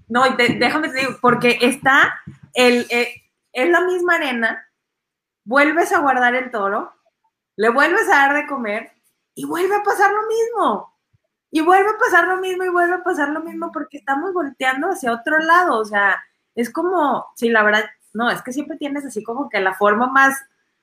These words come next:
amable, eh, de, de decir cómo funciona esta parte de no voltearnos a ver, pero que estos errores y estos problemas que se desbordan de repente es porque el error no está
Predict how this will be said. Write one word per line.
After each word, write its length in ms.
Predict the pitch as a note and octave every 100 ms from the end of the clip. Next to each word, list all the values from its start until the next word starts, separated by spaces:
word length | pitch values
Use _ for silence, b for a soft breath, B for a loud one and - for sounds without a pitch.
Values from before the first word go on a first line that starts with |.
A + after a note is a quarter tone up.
| _ _
amable, 800 | G3+ A#3 A3+ A#3 A#3+ C4 F4+ - _ _ _ _ _ _ -
eh, 180 | G#3+ G3+
de, 760 | G#3 G3+ G3+ F#3+ F#3 F#3 -
de 160 | G3 G3
decir 340 | G3 G#3 A#3 - B3+ B3
cómo 380 | A#3 A#3+ C4 - -
funciona 500 | G3 F#3+ G#3 G3+ A#3+
esta 240 | B3+ B3
parte 340 | A#3+ A3+ A#3+
de 160 | A#3 F#3
no 140 | F#3+
voltearnos 580 | G3+ A#3+ A3 G#3+ A3 C4+
a 100 | F3+
ver, 280 | E3 F#3 B3+ - - - _ _ _
pero 300 | G#3 G#3 G3+
que 200 | A3+ A3 A#3
estos 300 | B3+ E4 F4
errores 520 | F4 A#3+ B3 E4+ -
y 180 | - A3
estos 260 | A3 - D4+
problemas 580 | - A3+ A#3 A#3+ A3 -
que 100 | G3
se 220 | G3+ F#3
desbordan 540 | F#3+ G#3 B3+ B3+ C#4
de 80 | D4
repente 760 | C#4+ C#4+ C#4 A#3+ G#3+ G3+ - - _ _ _ _
es 200 | - B3
porque 360 | - C4+ C#4+ B3
el 100 | A3+
error 280 | G#3+ A#3+ C#4
no 140 | D#4+
está 500 | E4+ - B3+ A#3+ C4